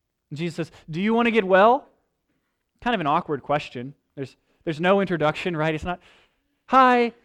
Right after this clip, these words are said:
it's, it's me, Jesus. Um, pleasure to meet you. I see that you're here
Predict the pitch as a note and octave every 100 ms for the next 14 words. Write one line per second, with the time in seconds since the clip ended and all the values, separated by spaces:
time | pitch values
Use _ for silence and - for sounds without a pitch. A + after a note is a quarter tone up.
0 | _ _ _ _ _ - F3+ - - E3+
1 | F#3 A3 A3+ D#3+ F#3+ A#3+ G#3 A3 G#3 -
2 | - _ _ - D#3 D3 C#3+ C#3 _ -
3 | G3+ G#3+ G#3 G#3+ - - G3+ G#3 G3+ _
4 | E3 - G3+ G3+ G3+ F#3 G#3 G3+ G#3 G#3+